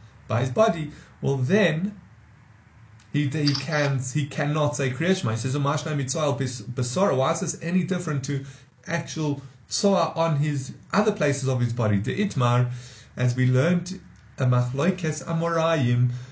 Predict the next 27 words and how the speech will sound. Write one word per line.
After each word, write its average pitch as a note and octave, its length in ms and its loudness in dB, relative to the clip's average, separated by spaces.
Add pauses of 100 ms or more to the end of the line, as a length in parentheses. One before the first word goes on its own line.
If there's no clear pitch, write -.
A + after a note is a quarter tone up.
(140)
tsoa F3 520 2
al B2+ 180 4
besora E3+ 440 2
al C3+ 460 0
shehoyu C#3 460 0
yodav D3+ 380 -2
bebeis C3 460 -2
ha-, C#3 160 -4 (300)
hakisei. B2 640 0 (500)
What G3 100 0
happens G3 300 2
if C#3+ 120 -6
he C3 100 -2
has D#3+ 300 0
some B2 200 0
tsoa - 240 -2
on D3+ 120 2
his C3 200 0
arm? C#3+ 500 0 (320)
And C3 100 2
the D#3+ 60 2
assumption F3 420 0
here E3 160 0
is C#3+ 140 -2
that C3 160 0
it's B2+ 160 -4
covered, A#2+ 640 -2